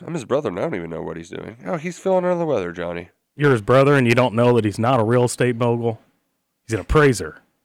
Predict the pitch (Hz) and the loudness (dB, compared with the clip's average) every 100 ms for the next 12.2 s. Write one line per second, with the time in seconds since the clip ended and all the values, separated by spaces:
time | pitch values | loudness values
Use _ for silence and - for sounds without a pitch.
0 | _ _ - 143 113 92 92 98 113 - | _ _ 0 2 2 -2 -6 -4 -6 -10
1 | _ _ _ _ _ _ _ _ _ - | _ _ _ _ _ _ _ _ _ -20
2 | - _ _ _ _ _ _ _ _ _ | -20 _ _ _ _ _ _ _ _ _
3 | _ _ _ - _ _ _ _ - 151 | _ _ _ -20 _ _ _ _ -2 2
4 | 185 120 92 90 90 85 87 82 82 - | 2 0 -2 -4 -6 -6 -6 -6 -8 -6
5 | 85 80 - 85 82 - 92 85 - _ | -8 -8 -12 -10 -10 -8 -6 -8 -12 _
6 | _ _ - 139 151 - 156 120 104 110 | _ _ -4 -4 -2 -4 -4 -6 -4 -2
7 | 107 - - - 113 104 - 113 101 90 | -2 -6 -10 -4 -2 -2 -2 -4 -4 -6
8 | 82 82 90 87 - 139 123 101 87 90 | -10 -8 -10 -8 0 2 2 0 -8 -12
9 | 82 80 78 - 123 127 127 - - 101 | -10 -10 -12 -4 2 4 2 0 -4 0
10 | 104 76 _ _ _ _ _ _ _ - | 0 -2 _ _ _ _ _ _ _ -4
11 | 165 202 202 214 185 139 165 160 156 139 | 4 4 4 2 0 2 4 6 6 4
12 | 131 - | 2 0